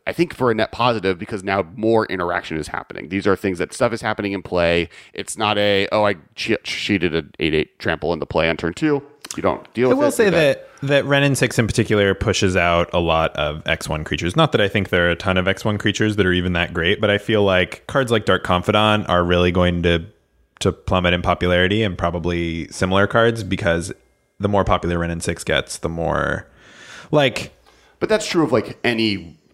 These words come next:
Speaker 1: answer card, right? Like, Lightning Bolt being ubiquitous makes it so
Speaker 2: Sure.
Speaker 1: that
Speaker 2: I mean,
Speaker 1: X-Force
Speaker 2: Fatal
Speaker 1: are more
Speaker 2: Push
Speaker 1: played.
Speaker 2: totally warped the metagame
Speaker 1: Right.
Speaker 2: away from Infect and decks like that because it was like, how many more decks are now getting access to a one mana removal spell?
Speaker 1: Correct.
Speaker 2: And how many decks that were playing one mana removal spells now gets to play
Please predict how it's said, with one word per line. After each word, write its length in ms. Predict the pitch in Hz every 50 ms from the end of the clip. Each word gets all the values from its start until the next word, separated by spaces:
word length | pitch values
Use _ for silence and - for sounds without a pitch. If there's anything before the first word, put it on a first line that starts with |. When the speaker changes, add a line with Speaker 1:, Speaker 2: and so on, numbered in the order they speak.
| _ -
Speaker 1:
answer 300 | - 98 90 - - 62 -
card, 240 | - - 69 73 -
right? 240 | 82 87 90 -
Like, 240 | - 87 85 - - - - 80 - - _ _ _ _ - _ -
Lightning 260 | 104 98 85 101 101
Bolt 200 | 101 95 87 -
being 180 | 90 90 90 90
ubiquitous 480 | 87 78 87 82 - 92 92 98 - 98
makes 140 | 85 - 104
it 80 | 95
so 80 | - 104
Speaker 2:
Sure. 120 | 98 127 90
Speaker 1:
that 80 | -
Speaker 2:
I 40 | 127
mean, 120 | 123 123 123
Speaker 1:
X-Force 160 | 110 107 95
Speaker 2:
Fatal 200 | 143 139 131 127
Speaker 1:
are 40 | 117
more 140 | 92 - 123
Speaker 2:
Push 120 | 110 -
Speaker 1:
played. 100 | - 87
Speaker 2:
totally 640 | 85 120 113 107 107 104 101 98 95 92 90 - - - - -
warped 420 | 110 110 104 110 104 95 - -
the 80 | 101 101
metagame 680 | 95 98 92 92 90 90 87 90 87 85 87 87 90
Speaker 1:
Right. 100 | 92 87 92 95
Speaker 2:
away 220 | 95 90 90 87
from 340 | 87 - - 95 87 85 87
Infect 460 | - 92 90 87 - 92 85 85 -
and 100 | 98 87
decks 180 | 82 85 - -
like 180 | 90 85 82 -
that 260 | 85 78 78 - -
because 260 | 82 - - 82 78
it 80 | 78 -
was 200 | 82 80 73 73
like, 320 | 78 76 76 - - - _ _ _ _ _ _ _ _ _ _ _ _ _ -
how 220 | - - 113 104
many 200 | 101 101 95 95 95
more 200 | 92 90 90 90
decks 300 | 85 85 85 - - -
are 60 | 85
now 160 | 82 82 82
getting 220 | 85 85 82 82 78
access 320 | 73 71 - - - -
to 80 | - 82
a 40 | 80
one 160 | 82 78 78
mana 180 | 76 67 71 71
removal 260 | 76 78 71 69 62
spell? 240 | - - - - 69
Speaker 1:
Correct. 200 | 69 - - -
Speaker 2:
And 160 | - 85 92 90
how 240 | - - 92 92
many 280 | 87 87 87 87 85 85
decks 260 | 82 87 87 85 - -
that 100 | 90 -
were 120 | 76 82
playing 260 | - - 101 92 87 90
one 140 | 87 85
mana 160 | 85 85 85 85
removal 240 | 87 85 82 85
spells 280 | 85 - 85 82 82 82
now 180 | 87 82 80 80
gets 180 | 78 78 - -
to 80 | -
play 480 | - - 73 69 71 67 67 67 69